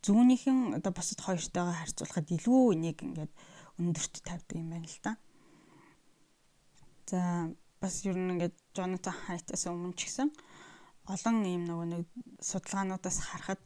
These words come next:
зүүнний намынхан ер нь ингээд хүчирхийлэлт аюу дургу. Бусдын зовлон шаналлыг харахаар илүү тийм хямардаг гэдэг нь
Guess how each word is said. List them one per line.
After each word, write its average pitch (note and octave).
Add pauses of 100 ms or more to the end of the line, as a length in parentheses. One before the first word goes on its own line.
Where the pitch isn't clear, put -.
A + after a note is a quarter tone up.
(140)
зүүнний A#3+
намынхан F#3
ер E3+
нь E3+
ингээд E3+ (220)
хүчирхийлэлт -
аюу F3+
дургу. F3+ (680)
Бусдын G#3+
зовлон G#3
шаналлыг F3
харахаар E3+
илүү F3+
тийм E3 (560)
хямардаг F#3+ (120)
гэдэг E3+
нь D#3